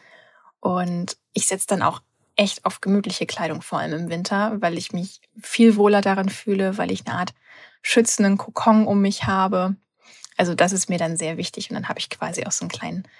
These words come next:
Schutzwall bei mir und fühle mich dann eben auch wohler in meiner Haut trotz der Dunkelheit.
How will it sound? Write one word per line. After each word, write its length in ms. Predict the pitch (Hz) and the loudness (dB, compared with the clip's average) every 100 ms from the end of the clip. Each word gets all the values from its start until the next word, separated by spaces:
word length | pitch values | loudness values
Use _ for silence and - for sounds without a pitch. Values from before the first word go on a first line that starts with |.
| - _ _ | -20 _ _
Schutzwall 680 | - - - - - 156 165 | -6 -6 -4 -4 -2 -2 -2
bei 240 | - 165 | -4 -4
mir 200 | - 98 | -4 -6
und 140 | - 190 | -6 -8
fühle 160 | - | -8
mich 120 | 175 - | -8 -8
dann 160 | 170 | -10
eben 180 | 160 180 | -10 -10
auch 140 | - - | -12 -12
wohler 240 | 202 165 - | -8 -4 -4
in 60 | |
meiner 300 | - - 190 | -4 -4 -6
Haut 160 | - - | -6 -6
trotz 240 | - - | -6 -8
der 140 | - 202 | -10 -8
Dunkelheit. 600 | 202 196 196 190 - | -8 -8 -8 -8 -10